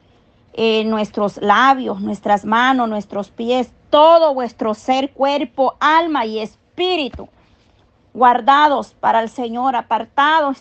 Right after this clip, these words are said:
y santificados para el Señor. Vamos a seguirnos, habíamos quedado, hablamos sobre el fundamento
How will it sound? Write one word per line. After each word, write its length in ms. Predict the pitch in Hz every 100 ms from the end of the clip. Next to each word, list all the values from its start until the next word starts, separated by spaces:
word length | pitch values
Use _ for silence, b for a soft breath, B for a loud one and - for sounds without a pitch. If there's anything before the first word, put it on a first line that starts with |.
| _
y 120 | 247
santificados 840 | 226 233 226 226 226 - 247 262
para 180 | 254 240
el 100 | 226
Señor. 380 | 214 208 202 - b b b b -
Vamos 240 | 294 359
a 140 | 349 285
seguirnos, 720 | 247 240 269 311 311 269 226 _
habíamos 500 | 220 240 277 294 277
quedado, 720 | - 247 247 269 285 302 294 - _ _ _ _ _ _ _ _
hablamos 420 | 247 262 294 320
sobre 240 | 330 302 277
el 80 | 285
fundamento 960 | 285 254 254 277 330 339 - 339